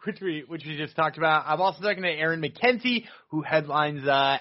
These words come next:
L F A one twenty-eight. That's next week, right before the pay-per-view.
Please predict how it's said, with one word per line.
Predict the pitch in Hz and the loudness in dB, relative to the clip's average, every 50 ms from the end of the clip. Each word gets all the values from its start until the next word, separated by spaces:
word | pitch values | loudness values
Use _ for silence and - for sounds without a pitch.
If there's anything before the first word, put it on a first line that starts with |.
| - | -2
L | 139 139 147 135 | -2 -2 -2 -2
F | 120 - | -2 -4
A | 151 139 | -4 -4
one | 131 135 135 139 131 | -2 -4 -6 -6 -6
twenty-eight. | - - - 139 131 131 127 120 110 117 131 135 131 120 - | -12 -10 -10 -8 -8 -8 -10 -10 -10 -8 -6 -6 -6 -2 0
That's | 139 127 127 - | 0 0 0 -4
next | 113 113 117 123 131 156 165 160 - - - 139 | -16 -14 -12 -2 0 0 0 0 -4 -16 -12 -10
week, | 139 123 117 - | -8 -8 -8 -4
right | - 127 131 123 | 0 0 0 0
before | - 110 - 127 120 | -2 -6 -4 -4 -4
the | 107 104 | -4 -4
pay-per-view. | - 117 117 113 104 98 104 95 95 | -6 -6 -6 -6 -10 -12 -10 -12 -12